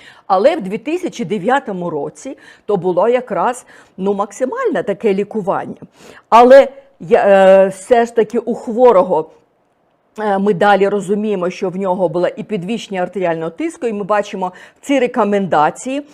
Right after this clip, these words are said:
двадцять першого року Американ-, Ді-, Діабетичної асоціації. І ми бачимо з вами, що треба починати, якщо сто шістдесят на сто, а, а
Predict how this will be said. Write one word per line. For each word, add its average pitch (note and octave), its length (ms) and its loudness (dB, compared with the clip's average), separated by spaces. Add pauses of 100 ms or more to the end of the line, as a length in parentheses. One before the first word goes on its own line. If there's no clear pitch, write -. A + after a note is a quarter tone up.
(160)
двадцять A#3 440 2
першого F#3 680 2
року E3 640 -4 (220)
Американ-, A#3+ 600 2
Ді-, G#3+ 360 0
Діабетичної A#3 640 2
асоціації. A3 760 -2 (260)
І G3 100 -2
ми G#3 80 6
бачимо D#4 420 -2
з G#3+ 80 -6
вами, B3+ 320 0 (200)
що C4 180 4
треба C#4+ 300 4
починати, A#3+ 640 0
якщо A3 340 0
сто A#3 200 -2
шістдесят G#3 540 -4
на F#3+ 140 -4
сто, - 400 -2 (440)
а, F3 300 4
а G3+ 120 6